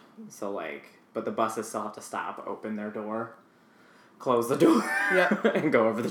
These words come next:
Speaker 1: tracks.
Speaker 2: Mm-hmm.
Speaker 1: <laughs> 'Cause that's, like, some weird law where if you open the door, you'll be able to see it.
Speaker 2: Yep. <laughs>
Speaker 1: Oh my God. I know,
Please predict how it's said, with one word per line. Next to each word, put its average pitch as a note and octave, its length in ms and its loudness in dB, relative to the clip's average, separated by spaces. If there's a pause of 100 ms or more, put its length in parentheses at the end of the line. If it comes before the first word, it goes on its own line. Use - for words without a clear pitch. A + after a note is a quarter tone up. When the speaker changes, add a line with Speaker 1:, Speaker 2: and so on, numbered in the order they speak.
(100)
Speaker 1:
tracks. C3 320 2
Speaker 2:
Mm-hmm. G3 680 -2
Speaker 1:
<laughs> - 460 -18
'Cause B2 80 -8
that's, A2 160 -4
like, A2+ 140 -6
some G#2+ 200 -2
weird G#2+ 220 -4
law G2+ 260 -4
where G2 120 -6
if A2 80 -10
you A2 80 -2
open A2 220 -6
the G2+ 60 -14
door, - 380 -14 (180)
you'll G#2+ 120 -12
be G#2 60 -14
able - 120 -16
to - 80 -20
see - 120 -16
it. - 300 -14
Speaker 2:
Yep. - 400 -4
<laughs> D#3+ 80 -6 (800)
Speaker 1:
Oh - 160 0 (180)
my A2 140 -10 (100)
God. F2 300 -12 (1200)
I A2+ 100 -20
know, A2 80 -20